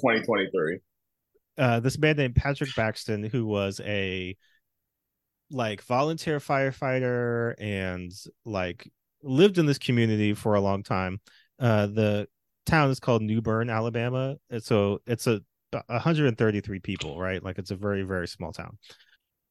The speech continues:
Speaker 2: He ran for mayor, right? And in the town, uh, for, I don't understand this on any level, but basically, like, throughout time,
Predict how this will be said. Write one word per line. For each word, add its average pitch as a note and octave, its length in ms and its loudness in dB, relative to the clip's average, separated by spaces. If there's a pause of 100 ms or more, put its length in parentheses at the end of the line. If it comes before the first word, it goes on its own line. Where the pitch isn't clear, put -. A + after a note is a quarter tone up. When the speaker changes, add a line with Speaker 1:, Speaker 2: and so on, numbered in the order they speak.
(300)
Speaker 2:
He F3 260 0
ran D3+ 440 6
for C3+ 260 0
mayor, A2 500 -2 (240)
right? G#2 400 -2 (500)
And A#2 380 4 (400)
in F3 160 4
the D#3+ 80 4
town, C#3 420 2
uh, B2+ 100 -2
for, C3+ 280 2 (100)
I D3 140 4
don't F#3 220 0
understand A2 640 -2
this G#2+ 380 -4 (380)
on A2+ 180 2
any G#2 180 0
level, D#3 500 0 (500)
but A#2 400 4 (240)
basically, C3 800 2
like, G2 440 -4 (540)
throughout B2 460 4 (140)
time, D#3 580 -2